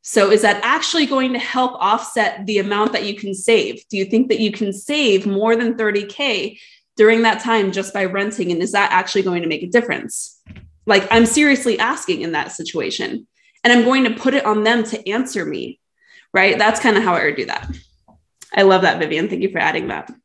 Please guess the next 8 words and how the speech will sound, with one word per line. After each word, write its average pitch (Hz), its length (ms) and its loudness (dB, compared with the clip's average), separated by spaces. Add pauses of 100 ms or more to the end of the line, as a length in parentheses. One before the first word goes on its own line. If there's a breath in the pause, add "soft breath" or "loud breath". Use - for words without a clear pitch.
(220)
So 277 400 2
objection 294 460 2
number 285 200 2
two, 247 300 -2
there's 185 240 -4
too 226 80 -4
much 202 220 -2
uncertainty, 190 680 -6